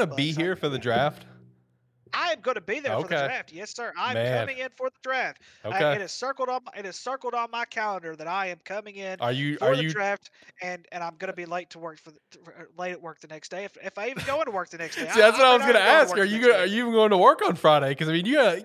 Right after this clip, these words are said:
Speaker 2: got, like, an hour plus drive home after the draft. The draft's not ending till, like, ten o'clock.
Speaker 1: Yeah, it's, that's a, it's, I've, I've been in worse situations. I came back from Florida for my bowling tournament last weekend. Didn't get home till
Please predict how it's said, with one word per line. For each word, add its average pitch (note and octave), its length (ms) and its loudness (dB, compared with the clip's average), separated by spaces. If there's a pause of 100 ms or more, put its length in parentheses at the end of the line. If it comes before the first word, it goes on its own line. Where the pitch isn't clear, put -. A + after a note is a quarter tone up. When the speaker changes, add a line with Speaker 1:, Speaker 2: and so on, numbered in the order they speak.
Speaker 2:
got, C4+ 80 2
like, F#3+ 140 2
an F#3+ 80 2
hour F#3+ 340 4
plus G3 380 2
drive F#3 320 4
home B3 360 6
after B3 360 2
the E3+ 80 -2
draft. F3 320 2
The G3 60 -16
draft's A3+ 320 0
not A3+ 180 2
ending C4 300 -4
till, G3 100 -2
like, G#3 140 -6
ten G3+ 140 -2
o'clock. C#4+ 520 -4 (640)
Speaker 1:
Yeah, D#4 220 -2
it's, - 120 -10
that's G#3+ 280 -6
a, G3 100 -6 (220)
it's, - 160 -18 (100)
I've, D3+ 160 -16 (800)
I've D3 240 -14
been F3+ 120 -10
in F#3 120 -14
worse F#3+ 240 -6
situations. D3+ 600 -14
I C#3+ 60 -16
came E3+ 240 -12
back F3 160 -8
from D#3+ 140 -20
Florida F3+ 360 -6
for F3+ 120 -20
my E3+ 120 -12
bowling F3+ 320 -8
tournament G3+ 380 -10
last G3+ 240 -8
weekend. A3 400 -10 (480)
Didn't G3+ 240 -2
get G#3 140 -6
home G#3 260 -6
till G3 260 -10